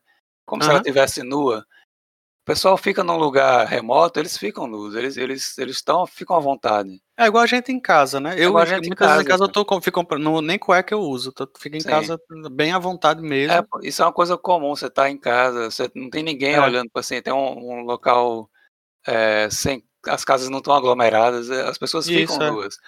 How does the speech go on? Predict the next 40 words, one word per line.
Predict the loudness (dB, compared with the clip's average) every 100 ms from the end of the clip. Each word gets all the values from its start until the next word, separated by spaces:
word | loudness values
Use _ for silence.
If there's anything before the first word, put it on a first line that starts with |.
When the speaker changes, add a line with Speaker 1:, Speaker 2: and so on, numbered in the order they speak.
| -12
Speaker 2:
Faz | -4 -4
sentido. | -4 -8 -14 -14 _ _
Speaker 1:
E, | -2 0 2
e, |
assim, | 0 0 -6
tem, | -2 -2
tem | 2 2
esse, | 2 -2
tem | -2
esse | 0 0
aspecto | 0 -2 -2 -4
Speaker 2:
É, |
Speaker 1:
do, | -6
do | -12 -10
real, | -6 0 4 6 6 4 0
mas | -4 -2
também | -2 -2
tem | -2 -2
outra | -4 -6
coisa | -4 -4 -4
que | -4
eu | 0
acho | 0 -2
que, | -4 -6 -6
que | -8
nessa | -8 -6
cena | -4 -4
mostra, | -2 -4 -4 -16 _ _ _ _ _ -10
é | -8
que | -4 -2
o, | -2 -4
os | -6
caras | -2 0 0 -2
chegam | -2 -2 -2
todos | -6 -2
paramentados | 0 0 0 -4 0 0 0
com | -8 -8
roupas | -8 -8 -10
de, | -8 -8 -10 -12
de | -20